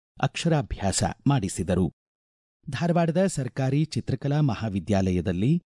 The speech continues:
ಇಂದು ಬೆಳಗ್ಗೆ ಹತ್ತು ಮೂವತ್ತಕ್ಕೆ ಚಿತ್ರಕಲಾ ಶಿಕ್ಷಕರಾಗಿ ಆಯ್ಕೆಯಾದ ವಿದ್ಯಾರ್ಥಿಗಳಿಗೆ ಹಿರಿಯ ಕಲಾವಿದ ಎಂ ಆರ್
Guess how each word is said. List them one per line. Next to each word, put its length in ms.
ಇಂದು 180
ಬೆಳಗ್ಗೆ 360
ಹತ್ತು 340
ಮೂವತ್ತಕ್ಕೆ 540
ಚಿತ್ರಕಲಾ 480
ಶಿಕ್ಷಕರಾಗಿ 760
ಆಯ್ಕೆಯಾದ 640
ವಿದ್ಯಾರ್ಥಿಗಳಿಗೆ 880
ಹಿರಿಯ 200
ಕಲಾವಿದ 420
ಎಂ 200
ಆರ್ 160